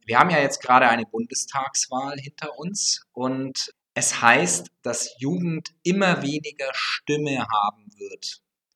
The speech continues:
Einfach dadurch, dass sie proportional weniger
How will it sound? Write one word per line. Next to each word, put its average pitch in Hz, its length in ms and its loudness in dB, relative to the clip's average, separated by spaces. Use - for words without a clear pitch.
Einfach 120 480 -2
dadurch, 135 680 2
dass 117 220 -2
sie 113 360 0
proportional 107 920 2
weniger 120 440 2